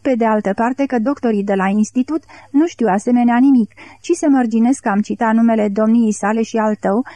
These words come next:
ceea ce, în izolarea în care mă aflu, nu e de natură a mă satisface." Și, în adevăr, nu-ți poți închipui starea în care un om se află într-un institut de alienați după ce și-a venit în fire.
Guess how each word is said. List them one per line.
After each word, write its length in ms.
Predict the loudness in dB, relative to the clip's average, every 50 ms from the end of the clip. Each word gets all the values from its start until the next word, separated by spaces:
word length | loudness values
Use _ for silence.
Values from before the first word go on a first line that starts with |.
| -20 -20 -6
ceea 180 | -2 -2 -2
ce, 280 | 0 0 -2 0 0 0 0
în 140 | 2 2
izolarea 500 | 2 2 2 0 0 0 0 0 0 0
în 60 | 0 0
care 240 | -2 -2 -2 0
mă 120 | 0 0 0
aflu, 360 | -2 -2 -4 -4 -4 -4 -4 -4 -8 -16 -20 -8 -4
nu 120 | -2 0
e 120 | 0 0
de 120 | 0 0 0
natură 440 | 0 -2 -2 -2 -2 -2 -2 -2 0
a 100 | 0 0
mă 120 | 0 0 0
satisface." 760 | 0 -4 -4 -4 -4 -6 -6 -4 -4 -4 -4 -4 -6 -10 -10 -12 _ _ _ _ -20 -20 _ _ _ _ -20 -20 -20 -20 -20 -20 -20 -20 -20 _
Și, 280 | _ -18 -6 -2 -2 0 2
în 80 | 2 2
adevăr, 380 | 2 2 0 0 0 0 -2 -2 -6 -8 -16 -18 -18 _ _ 0
nu-ți 300 | 2 2 2 0 -4 -4
poți 280 | -2 -2 -2 0 0
închipui 420 | 0 0 0 -2 -2 0 0 0 0
starea 380 | -2 -4 -4 -2 0 0 0
în 80 | 0 0
care 240 | -2 -2 -2 -2 0
un 200 | 0 0 0 2
om 120 | 2 0
se 160 | 0 0 -2
află 280 | -2 -2 -2 -2 0 0
într-un 340 | 0 0 0 0 -2 -2 0
institut 560 | 2 2 2 2 0 -2 -6 -4 -4 -4 -2
de 100 | 0 0
alienați 640 | 0 0 0 0 0 0 0 2 0 0 -2 -4 -6
după 260 | -4 -4 -2 -2 -2 -2
ce 140 | -2 -4
și-a 180 | -4 -2 -2 -2
venit 280 | 0 0 0 -2 -2 0
în 140 | 0 0
fire. 440 | 0 0 -2 -4 -2 -2 -4 -6 -8